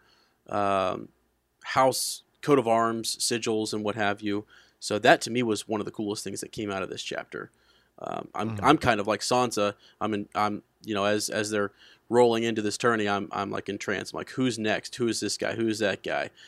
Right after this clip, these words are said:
Speaker 1: Where are they from?" So that's kinda how I was reading this chapter.
Speaker 2: Mm-hmm.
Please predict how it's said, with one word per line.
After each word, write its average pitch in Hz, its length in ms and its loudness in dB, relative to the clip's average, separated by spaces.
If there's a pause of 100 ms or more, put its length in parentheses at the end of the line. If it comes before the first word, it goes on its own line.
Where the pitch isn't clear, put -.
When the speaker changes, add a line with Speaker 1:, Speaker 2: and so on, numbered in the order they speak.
(160)
Speaker 1:
Where 113 120 6
are 117 60 8
they 110 120 4
from?" 82 460 -4
So 92 420 -4 (380)
that's 110 160 -2
kinda 107 200 2
how 104 180 2
I - 40 -2
was - 160 -6
reading 101 240 -4
this - 140 -6
chapter. - 540 -6 (1300)
Speaker 2:
Mm-hmm. 98 280 -10